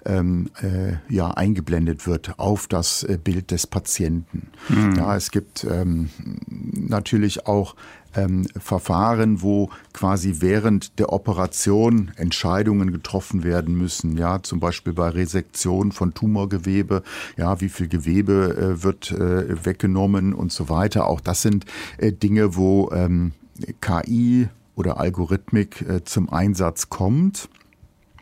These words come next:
Speaker 2: Rechnen Sie denn
Speaker 1: Ja.
Speaker 2: damit, dass, äh, in absehbarer Zeit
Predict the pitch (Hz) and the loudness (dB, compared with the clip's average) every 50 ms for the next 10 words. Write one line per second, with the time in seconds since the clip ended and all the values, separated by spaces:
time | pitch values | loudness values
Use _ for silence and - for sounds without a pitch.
0 | - _ - _ _ _ _ _ _ _ - - - - - - 101 107 92 - | -20 _ -20 _ _ _ _ _ _ _ -12 -10 -10 -10 -6 -6 -4 -2 0 2
1 | 123 123 120 110 113 104 110 107 107 104 104 95 95 98 98 98 - 104 101 85 | 4 4 4 4 4 4 6 4 4 4 4 4 4 2 2 2 0 0 0 0
2 | - - 139 117 104 104 98 98 92 98 - - 113 98 95 107 - - - - | 0 0 0 2 2 2 2 2 0 0 0 0 0 0 0 0 -2 -4 -4 -4
3 | 107 - - - 117 107 98 92 90 90 92 90 - - - 98 90 87 87 - | -4 -4 0 0 0 2 2 2 2 2 0 0 0 0 0 0 0 0 -2 -6